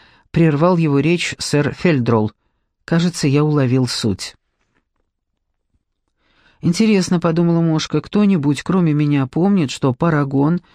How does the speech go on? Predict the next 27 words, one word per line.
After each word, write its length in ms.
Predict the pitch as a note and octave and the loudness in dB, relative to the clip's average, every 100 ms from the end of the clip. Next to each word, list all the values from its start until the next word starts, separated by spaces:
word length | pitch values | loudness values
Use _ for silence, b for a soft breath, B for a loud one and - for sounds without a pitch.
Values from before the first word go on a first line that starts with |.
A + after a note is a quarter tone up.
| b b | b b
это 320 | - C#3+ D3 | -4 -2 0
не 140 | D3 D3+ | 0 0
только 320 | E3 D#3 E3+ | 0 0 -2
имя, 440 | D#3+ G#3 F#3+ B2 | 0 0 2 2
но 160 | B2 B2+ | 2 2
и 60 | B2+ | 0
живой 320 | D3 D3 C#3 | 0 0 0
человек, 640 | - D#3 F3 F3+ A#2+ - b b b - | 0 0 2 0 -2 -8 b b b -4
которому 420 | D3+ D#3+ D#3 D3+ | 0 2 2 2
сейчас 460 | - - E3 C3+ | 0 -2 -2 -2
приходится 600 | - D3+ - D3+ C3+ B2+ C#3 | -2 -4 0 0 0 0 0
несладко. 760 | D3 - D3 A#2 - - - _ b b b b b b b _ | 0 0 0 0 -2 -10 -12 _ b b b b b b b _
Правда, 360 | F#3+ G#3 F#3 G3 | 0 2 4 2
годами 440 | F3+ F3+ G3 F#3+ | 2 2 2 2
жить 260 | E3+ F#3 E3+ | 2 0 0
в 60 | |
заточении 680 | D#3 E3+ F3 E3+ G#3 F3+ E3 | 0 0 0 0 0 2 0
тоже 260 | - F#3+ D3+ | 0 0 0
не 140 | C3 | 0
сахар. 480 | - C3+ A#2 A#2 G#2+ - _ b b b b | 0 0 0 -2 -8 -12 _ b b b b
Может, 260 | G3+ G#3+ - | 0 0 0
похищение 640 | F#3+ - F3 - F#3 F3+ | -2 0 0 0 2 0
пойдёт 380 | - C#3+ D3+ E3+ | 0 0 0 0
ему 200 | D3 D#3 | 2 2
на 140 | D3+ C3 | 0 0
пользу, 400 | C3 B2 B2 C3+ | 0 0 2 2
ну, 280 | F#3+ G#3+ | 2 0